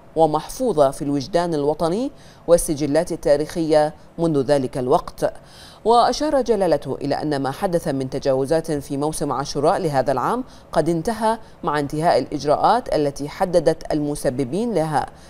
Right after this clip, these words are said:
لاتخاذ الإجراءات القانونية المناسبة، واحتراما لهذه المناسبة الدينية الجليلة من الواجب أن لا تتكرر أي منها في المواسم القادمة، وهو أمر نتعشمه في أهل البحرين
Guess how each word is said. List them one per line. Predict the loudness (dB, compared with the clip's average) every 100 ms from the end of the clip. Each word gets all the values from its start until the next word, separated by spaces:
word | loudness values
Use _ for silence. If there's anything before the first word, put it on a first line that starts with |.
| -12
لاتخاذ | -8 -4 -2 2 2
الإجراءات | 2 -2 -4 -2 0 0 0
القانونية | -4 -2 -2 0 -2 2 2 0 -4 -10 -4
المناسبة، | -2 -2 -2 -2 -2 -4 -6 -8 -20 -14 2
واحتراما | 2 2 2 4 4 0
لهذه | -2 -2 -2 -2 -4
المناسبة | -2 -4 -4 0 2
الدينية | 2 0 -2 -2 0 -2
الجليلة | -2 -2 -2 0 0
من | 0
الواجب | -2 2 2 2 -4 -4
أن | -4 0
لا | 2 2
تتكرر | -2 -4 -2 0 2 0 -2 -18 -20 -6
أي | -2 -2 -2
منها | -2 -4 -2 -2 -4 -14 -8
في | -4
المواسم | -2 0 0 0 -2 -2
القادمة، | -4 2 2 2 0 -2 -8 -16 -10
وهو | -8 -2 -2
أمر | 0 -2 -2 -2
نتعشمه | -4 -2 -2 -2 -4 -4 -2 -2
في | -2 -6
أهل | -6 -2
البحرين | -2 -2 -2 0 0